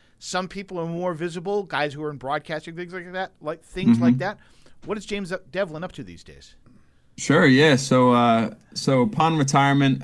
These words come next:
Speaker 2: I retired right into that, you know, initial onset of covid. So things kinda slowed down a little bit. But honestly, it was nice for me to kinda, like, just ease my way into, like, you know, being a real adult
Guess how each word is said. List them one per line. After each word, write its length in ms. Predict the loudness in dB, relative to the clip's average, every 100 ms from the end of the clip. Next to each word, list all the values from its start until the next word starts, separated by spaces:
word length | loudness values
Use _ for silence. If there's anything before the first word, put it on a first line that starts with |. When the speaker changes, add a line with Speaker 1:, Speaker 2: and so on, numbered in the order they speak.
| -2
Speaker 2:
I 160 | 0
retired 460 | 2 2 2 4 4
right 200 | 6 8
into 240 | 8 6
that, 320 | 4 2 0 -4 -2
you 100 | 2
know, 320 | 4 2 0 -4 -8 -10 2
initial 640 | 4 6 4 2 2 -2 -8 -20 -20 -10 0
onset 320 | 4 4 4
of 120 | 2
covid. 500 | 2 4 4 4 0
So 260 | -2 0 0
things 300 | 2 2 2
kinda 220 | 0 0
slowed 320 | 0 2 2
down 260 | 2 2 2
a 40 |
little 160 | 2 2
bit. 320 | 2 2 2
But 180 | 2 2
honestly, 400 | 2 0 0 0
it 60 | 0
was 180 | 0
nice 240 | 2 2 0
for 540 | -2 -2 0 0 -2 -6 -20 -8 2
me 220 | 4 6
to 80 | 4
kinda, 240 | 2 2
like, 240 | 2 2 -2 -10 -6
just 400 | -2 -2 -4 -10 -2
ease 260 | 2 4
my 180 | 4 4
way 320 | 4 4 4
into, 360 | 4 4 4 2
like, 180 | 2 0 -6 -4
you 100 | 2
know, 100 | 2
being 300 | 4 6 6
a 40 |
real 280 | 4 4 4
adult 400 | 2 2 2 0